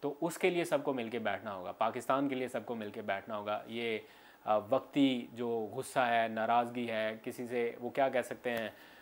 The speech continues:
अ, थोड़ा बहुत हो जाता है, अ, रंजिश हो जाती है या कोई और, अ, अ, अप्रोप्रिएट वर्ड मैं ढूंढने की कोशिश कर रहा हूँ। वक्ती नाराज़गी भी हो जाती है, गिले शिकवे हो जाते हैं, तो इनको सॉर्ट आउट भी किया जा सकता है।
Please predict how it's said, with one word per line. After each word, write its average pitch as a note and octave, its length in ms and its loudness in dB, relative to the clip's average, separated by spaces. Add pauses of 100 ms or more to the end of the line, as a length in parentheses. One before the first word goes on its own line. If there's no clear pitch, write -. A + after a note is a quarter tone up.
(180)
अ, A2 380 0
थोड़ा C3 140 6
बहुत C3 200 4
हो C3+ 180 6
जाता B2 300 6
है, G#2 240 2
अ, - 40 -12 (300)
रंजिश C3 520 0
हो B2 100 -2
जाती A#2 340 0
है A2 200 -2
या G#2 220 -4 (840)
कोई D3+ 120 2
और, D#3 200 4
अ, B2+ 220 -4
अ, A#2 100 4 (240)
अप्रोप्रिएट A#2+ 920 2
वर्ड C3+ 300 6
मैं A#2 300 -2
ढूंढने A#2 280 -4
की A#2+ 100 -4
कोशिश A#2 340 -10
कर A2+ 140 -4
रहा A#2 100 -2
हूँ। C#3+ 80 0
वक्ती D3 260 0
नाराज़गी C#3+ 440 4
भी D3 80 0
हो A#2+ 140 0
जाती A#2 240 -2
है, C#3+ 80 -4
गिले F3 180 2
शिकवे C3+ 300 -4
हो A2+ 100 -2
जाते G2+ 280 -6
हैं, A#2 120 -6 (680)
तो E3 100 0
इनको F3+ 180 2
सॉर्ट D3 320 4
आउट F3+ 120 4
भी E3+ 140 -2
किया C3 180 0
जा A2 180 0
सकता - 280 -8
है। G2+ 260 -4